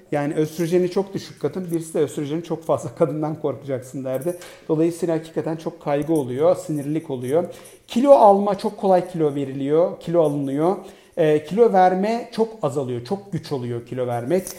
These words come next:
Ee, cildi çok ciddi şekilde bozuluyor, çok hızlı yaşlanma ve kırışıklık ortaya çıkıyor. Cilt çok az, fazla yıpranıyor, tırnaklar çok hızlı kırılıyor.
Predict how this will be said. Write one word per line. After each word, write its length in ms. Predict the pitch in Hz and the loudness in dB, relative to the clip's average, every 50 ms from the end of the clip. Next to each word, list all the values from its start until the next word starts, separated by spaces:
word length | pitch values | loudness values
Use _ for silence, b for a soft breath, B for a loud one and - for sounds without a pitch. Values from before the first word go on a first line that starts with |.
| B B B B - | B B B B 8
Ee, 460 | 170 160 160 160 156 160 160 156 147 135 | 12 12 12 12 12 12 10 10 8 6
cildi 360 | 156 202 240 233 240 262 233 | 4 4 4 6 6 4 4
çok 260 | - 240 247 247 - - | 4 2 0 0 -2 -8
ciddi 280 | 233 214 208 240 233 | -10 -4 -2 -2 -2
şekilde 420 | 233 233 208 - 190 160 170 160 156 | 0 -2 -2 -2 0 2 2 2 2
bozuluyor, 400 | 156 139 139 143 151 165 180 175 | 0 -2 -2 0 2 2 2 0
çok 200 | - 185 - - | -2 -6 -6 -8
hızlı 180 | 165 160 185 | -8 -4 0
yaşlanma 520 | 175 165 156 165 - - 165 165 175 185 185 | 0 0 0 -2 -4 -4 -4 -2 0 -2 -2
ve 100 | 175 180 | -2 -4
kırışıklık 460 | - 139 - - - - - 165 160 | -6 -8 -10 -12 -14 -14 -10 -6 -4
ortaya 340 | 147 135 135 - 135 127 131 | -4 -4 -4 -4 -6 -6 -6
çıkıyor. 360 | - - - 147 151 170 170 170 B B B B - | -10 -10 -4 2 2 2 2 0 B B B B -6
Cilt 240 | 143 165 175 - - | -4 -4 -4 -4 -4
çok 220 | - 190 - - | -6 -6 -4 0
az, 280 | 156 151 143 135 - - | 0 0 0 0 -4 -12
fazla 380 | - - - 156 139 131 151 156 | -8 -2 -2 -2 0 0 0 -2
yıpranıyor, 540 | 156 143 - - 139 135 139 139 151 - | -2 -2 -4 -6 -6 -6 -4 -4 -4 -6
tırnaklar 500 | - - 156 160 165 160 165 190 170 170 | -4 -2 -2 0 0 0 0 -2 -2 -2
çok 180 | - 170 165 - | -2 -6 -6 -6
hızlı 240 | 156 143 147 151 151 | -8 -8 -8 -8 -8
kırılıyor. 440 | - 147 143 135 131 131 143 156 | -8 -10 -8 -6 -4 -2 -2 -2